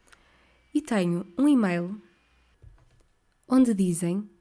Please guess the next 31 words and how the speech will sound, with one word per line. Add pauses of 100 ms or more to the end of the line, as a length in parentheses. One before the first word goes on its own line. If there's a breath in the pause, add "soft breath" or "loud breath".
(320)
por
um
motivo
pessoal,
lá
está, (520 soft breath)
que
me
iam
pagar (1000)
aquele
valor
que
eu
tinha (120)
manifestado
para
aquela
moeda. (840 soft breath)
E
foi
muito
assustador. (1400)
Foi
assustador
porque (600)
eu
fiz,
eu
conscientemente
pensei